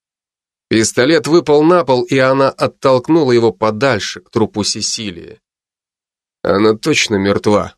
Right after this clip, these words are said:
пробормотал он. «Это так странно. Только что размахивала тростью, выбила мне зуб старая стерва, а теперь всё». У неё была душа, Корделия, как думаешь?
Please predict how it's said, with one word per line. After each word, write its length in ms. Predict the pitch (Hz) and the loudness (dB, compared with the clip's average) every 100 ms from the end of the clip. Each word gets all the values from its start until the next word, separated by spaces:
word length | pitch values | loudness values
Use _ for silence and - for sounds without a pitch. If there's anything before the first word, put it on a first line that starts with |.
| - | -6
пробормотал 600 | 110 95 98 95 101 98 | -2 -2 -4 -2 -2 -2
он. 200 | 87 - _ _ _ _ - | -4 -10 _ _ _ _ -6
«Это 220 | 101 101 | -4 -2
так 200 | 98 98 | -2 -2
странно. 640 | - 120 110 123 104 90 - _ _ _ _ _ _ - | -2 -2 0 0 -2 -6 -14 _ _ _ _ _ _ 0
Только 340 | 147 151 139 | 2 2 0
что 280 | 131 - 156 | 0 0 2
размахивала 640 | 123 117 147 - 117 110 92 | 2 2 -2 0 2 2 2
тростью, 560 | 117 143 - - 113 | 2 2 0 -4 -2
выбила 340 | 110 135 113 101 | 0 0 2 2
мне 200 | 98 98 | 0 -4
зуб 320 | 95 135 123 | -4 -6 -6
старая 500 | - - 120 113 110 | -6 -2 0 2 0
стерва, 540 | - - 117 107 104 | -2 -2 -2 0 0
а 60 | 98 | -2
теперь 320 | 110 135 135 | -2 -2 -2
всё». 420 | - - 190 143 _ _ _ _ _ _ _ _ _ _ - | -4 0 0 0 _ _ _ _ _ _ _ _ _ _ -4
У 80 | 104 | 0
неё 280 | 110 113 120 | 2 2 2
была 320 | 135 190 220 | 2 2 2
душа, 500 | 120 117 - 170 98 | 0 -4 -2 -2 -2
Корделия, 640 | 98 101 117 147 92 - - | -4 -4 0 0 -2 -8 -4
как 280 | 165 143 | -4 -2
думаешь? 580 | 107 98 71 - - - | -4 -4 -6 -12 -18 -20